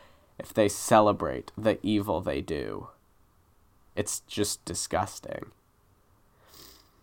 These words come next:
And we have a pope right now. Well, we don't. I d-, don't. I'm not a Catholic. There's, there's this pope right now who's pro-abortion, doesn't even,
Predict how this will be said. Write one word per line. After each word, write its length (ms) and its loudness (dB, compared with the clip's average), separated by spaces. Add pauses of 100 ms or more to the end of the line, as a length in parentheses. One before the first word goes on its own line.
(280)
And 420 10
we 180 4
have 240 10
a 100 10
pope 600 0
right 340 2
now. 440 -2 (100)
Well, 320 2
we 180 6
don't. 320 4
I 200 8
d-, 140 -4
don't. 400 -6 (140)
I'm 180 6
not 200 4
a 40 -4
Catholic. 680 -6 (1000)
There's, 320 4 (220)
there's 360 8
this 300 0
pope 420 6
right 320 6
now 300 0
who's 160 -8
pro-abortion, 920 6
doesn't 280 4
even, 320 2